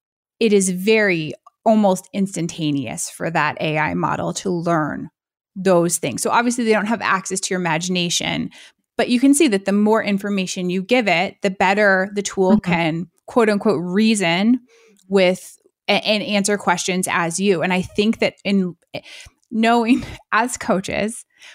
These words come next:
Speaker 1: we hear a lot of the same kinds of questions over and
Speaker 2: Yes.
Speaker 1: over. So I
Speaker 2: Yes.
Speaker 1: imagine that
Speaker 2: Yes.
Speaker 1: something like this can very
Speaker 2: Mm-hmm.
Speaker 1: quickly be able to take over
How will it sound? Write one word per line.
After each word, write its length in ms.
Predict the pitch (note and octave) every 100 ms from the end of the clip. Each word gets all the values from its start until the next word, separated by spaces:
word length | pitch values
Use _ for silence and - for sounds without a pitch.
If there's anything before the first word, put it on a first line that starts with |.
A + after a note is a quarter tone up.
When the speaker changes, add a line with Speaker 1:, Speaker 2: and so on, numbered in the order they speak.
| _
Speaker 1:
we 120 | G3+
hear 240 | F#3+ A3+ G3+
a 100 | F3+
lot 420 | F#3 E3+ F3 -
of 140 | F3+ F3
the 80 |
same 260 | F3 F3+ E3+
kinds 240 | F3 E3+
of 120 | E3+ -
questions 440 | D#3+ - - E3 -
over 220 | A#3+ A3
and 100 | C#3+
Speaker 2:
Yes. 60 |
Speaker 1:
over. 300 | C#3 C#2+ - -
So 120 | G#3+ G#3+
I 140 | G#3+
Speaker 2:
Yes. 100 | A3+
Speaker 1:
imagine 400 | A3 F#3+ G3 G3+
that 80 | G#3
Speaker 2:
Yes. 60 | F3+
Speaker 1:
something 300 | G3+ G3+ G3
like 200 | F3+ F3+
this 300 | F3 F#3 -
can 260 | G#3 G3 F3
very 480 | G3 G3+ G#3+ G#3
Speaker 2:
Mm-hmm. 160 | A#3 D#3+
Speaker 1:
quickly 600 | F3+ F3 - F3 E3 E3+ - _ _ _
be 200 | A3 F3+
able 200 | G#3 G3
to 120 | F#3+ F#3+
take 320 | - F#3 -
over 640 | - F3 E3+ D3 D3+ F3